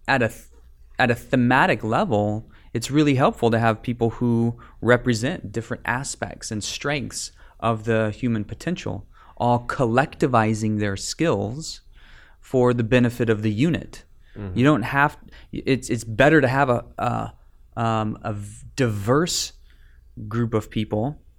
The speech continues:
Speaker 1: if, when you're looking just for, like, the likelihood of sustainability, that are collectivized around a core set of values.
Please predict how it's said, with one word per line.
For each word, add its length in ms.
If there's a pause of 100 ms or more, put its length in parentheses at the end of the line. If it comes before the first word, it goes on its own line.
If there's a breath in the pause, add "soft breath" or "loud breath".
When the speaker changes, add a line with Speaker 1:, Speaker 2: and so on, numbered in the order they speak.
(160)
Speaker 1:
if, 120
when 140
you're 100
looking 420
just 360
for, 320
like, 240 (260)
the 120
likelihood 480
of 60
sustainability, 880 (440 soft breath)
that 240
are 140
collectivized 1120
around 440
a 40
core 640
set 260
of 80
values. 680